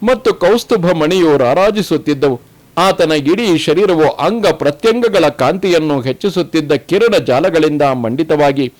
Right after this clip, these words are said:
ಮಣಿಮಯವಾಗಿದ್ದ ಕಿರೀಟ, ಕುಂಡಲ, ಕಂಕಣ, ಉಡಿದಾರ, ದಾರ, ಹಾರ, ತೋಳ್ಬಳೆ, ತೋಳ್ಬಳೆ,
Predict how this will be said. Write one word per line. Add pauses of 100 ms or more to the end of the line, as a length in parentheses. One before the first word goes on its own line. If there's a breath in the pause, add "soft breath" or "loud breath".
(360 loud breath)
ಮಣಿಮಯವಾಗಿದ್ದ
ಕಿರೀಟ,
ಕುಂಡಲ,
ಕಂಕಣ,
ಉಡಿದಾರ, (320)
ದಾರ, (1160 soft breath)
ಹಾರ, (340)
ತೋಳ್ಬಳೆ,
ತೋಳ್ಬಳೆ,